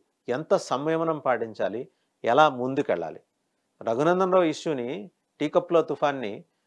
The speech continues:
ఢిల్లీ దాకా తీసుకుపోయి అక్కడ దాన్ని ఒక సునామీలాగా మార్చాల్సిన అవసరం అయితే మీకు లేదు. ఆయన ఢిల్లీ వెళ్ళారు,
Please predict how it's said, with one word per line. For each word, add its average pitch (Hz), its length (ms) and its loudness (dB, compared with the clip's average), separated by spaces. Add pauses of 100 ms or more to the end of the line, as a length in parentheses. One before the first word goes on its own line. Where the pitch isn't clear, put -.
(180)
ఢిల్లీ 156 340 6
దాకా 160 260 8
తీసుకుపోయి 127 680 -4
అక్కడ 120 260 0
దాన్ని 117 260 -2
ఒక 107 80 -6
సునామీలాగా 139 560 0
మార్చాల్సిన 110 540 -2
అవసరం 107 260 -6
అయితే 98 180 -6
మీకు 95 300 -8
లేదు. 92 460 -8 (500)
ఆయన 104 120 -6
ఢిల్లీ 120 280 -2
వెళ్ళారు, 117 460 0